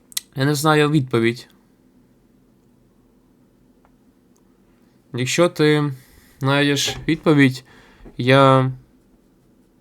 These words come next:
скажу. Хм. Що? <laughs> Хм. М.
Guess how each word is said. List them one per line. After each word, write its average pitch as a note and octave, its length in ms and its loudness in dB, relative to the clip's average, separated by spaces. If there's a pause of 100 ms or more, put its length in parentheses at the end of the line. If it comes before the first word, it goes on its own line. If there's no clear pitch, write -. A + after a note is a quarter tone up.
(340)
скажу. B2 600 -2 (4000)
Хм. A#2+ 160 -10 (2000)
Що? D#3+ 280 -8 (260)
<laughs> - 240 -20
Хм. D#3+ 120 -2 (1900)
М. A#2+ 300 -8